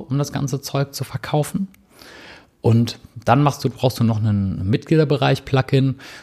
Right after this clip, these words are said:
um die Seite, wo du dann deine Online-Kurse, also die Seiten, wo du deine Online-Kurse reinstellst, ähm,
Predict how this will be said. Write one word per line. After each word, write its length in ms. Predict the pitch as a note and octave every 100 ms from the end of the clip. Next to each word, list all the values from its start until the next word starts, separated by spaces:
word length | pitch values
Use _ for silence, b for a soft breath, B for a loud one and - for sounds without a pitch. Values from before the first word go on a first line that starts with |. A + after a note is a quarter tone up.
| B
um 360 | - A2 A2+ A2
die 200 | G#2+ G#2
Seite, 440 | G2+ A#2 - A2
wo 80 | A2+
du 100 | A2+
dann 200 | G#2+ G2
deine 160 | F#2+
Online-Kurse, 500 | D2 C3+ D#3 - C#3 G#2
also 120 | G2+
die 140 | G2+
Seiten, 580 | G#2 A2+ - C3+ D3+ D#3+
wo 100 | B2
du 80 | A2+
deine 220 | G#2 G2+
Online-Kurse 640 | - C#3+ C#3+ - B2+ A2
reinstellst, 840 | G#2+ C3 C#3+ - C3 C3 - - - B B B B B B B - -
ähm, 380 | G#2+ A2+ A2 A2